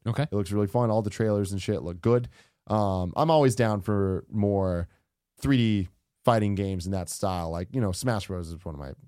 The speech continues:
Speaker 2: favorite games of all time. That's not so much a three D fighting game, but at least in, in terms of, like, the multiplayer chaos type shit, um, Power Stone, it comes to mind. Like, we just don't get enough things like that.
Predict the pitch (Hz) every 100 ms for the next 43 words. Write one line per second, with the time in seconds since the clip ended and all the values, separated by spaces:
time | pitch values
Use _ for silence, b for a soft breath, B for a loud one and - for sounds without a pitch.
0 | _ _ - 104 98 98 98 95 90 90
1 | 85 92 104 98 76 92 85 87 90 85
2 | 90 - - 87 87 101 117 131 127 131
3 | 110 123 123 117 104 101 98 110 104 98
4 | - 98 98 - 123 101 95 - - b
5 | b - 110 90 104 95 - b b -
6 | 110 92 135 120 101 110 90 80 - _
7 | _ _ _ 104 - - 95 87 90 80
8 | 78 110 165 185 226 226 202 156 170 147
9 | 120 92 113 85